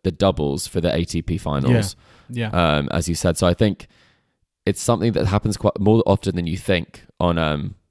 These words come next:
Speaker 1: the W T A, and I think it's, um, it's a, a weird point of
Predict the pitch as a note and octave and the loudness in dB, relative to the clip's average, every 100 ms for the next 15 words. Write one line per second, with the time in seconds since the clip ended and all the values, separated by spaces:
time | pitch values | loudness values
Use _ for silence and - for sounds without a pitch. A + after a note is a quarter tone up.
0 | _ - E2 F#2+ E2 F2+ F2 E2+ E2+ F#2+ | _ -10 -4 -2 -2 -2 0 2 0 -2
1 | E2+ F2 - E2+ E2 F#2+ G2 _ _ - | -2 -4 0 0 -2 -6 -14 _ _ -4
2 | F2+ - - E2 - F2+ E2+ G#2 A2 A2 | -4 -2 -4 -2 0 -2 2 2 2 0
3 | - - - G3+ F3+ - E2+ D2+ | -4 -6 -2 0 -2 -4 -6 -6